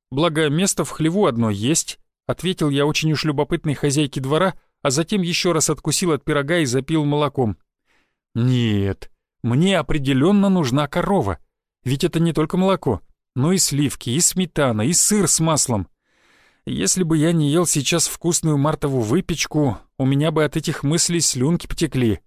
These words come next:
А ведь помимо этого был ещё и приятный бонус в виде навоза, плюс ко всему трава близ моего участка очень густая,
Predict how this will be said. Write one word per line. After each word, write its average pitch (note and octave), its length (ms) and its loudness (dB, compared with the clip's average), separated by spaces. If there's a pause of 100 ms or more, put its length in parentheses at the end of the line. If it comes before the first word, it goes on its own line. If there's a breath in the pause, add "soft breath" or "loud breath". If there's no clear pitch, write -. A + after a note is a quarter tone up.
(600)
А C3 100 -2
ведь C3+ 220 -6
помимо C#3 380 2
этого C#3+ 260 0
был D3+ 160 2
ещё C#3+ 320 0
и C#3 40 2
приятный C#3 460 0
бонус D3 400 0
в B2+ 60 -2
виде C#3+ 260 -2
навоза, B2+ 560 0 (380)
плюс F#3+ 240 0
ко F#3 80 0
всему F#3 340 2
трава C3 380 0
близ E3 260 -2
моего E3+ 300 0
участка E3 400 -2
очень D#3+ 300 0
густая, C#3 580 -2